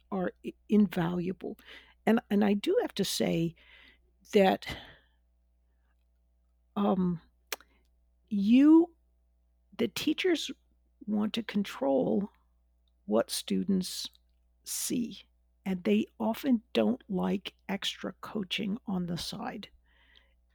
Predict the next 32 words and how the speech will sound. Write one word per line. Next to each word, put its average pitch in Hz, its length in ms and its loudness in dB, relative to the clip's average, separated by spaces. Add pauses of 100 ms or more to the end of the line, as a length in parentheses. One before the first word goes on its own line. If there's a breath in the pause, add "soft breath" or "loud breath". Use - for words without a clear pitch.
And 202 180 6
you 196 60 4
have 190 300 -2
to - 80 -2
ignore 175 580 -2
that - 340 -10 (600)
if - 240 2
that 214 300 -4
pushback - 540 -6 (240)
comes 165 420 -6
from 180 340 -6
the 185 220 -6
educational 190 720 -6
community. 170 680 -8 (420)
Because 190 260 0
if 208 160 2
you 262 140 8
want 226 340 2
what's 202 280 -4
best - 400 -4
for 190 120 -6
your 170 260 -6
child, 196 760 -6 (480)
you 214 260 8
need 220 260 8
to 208 80 0
give 175 260 0
them 175 180 0
the 170 100 -4
practice - 880 -8
that 185 180 -4 (100)
often 196 420 0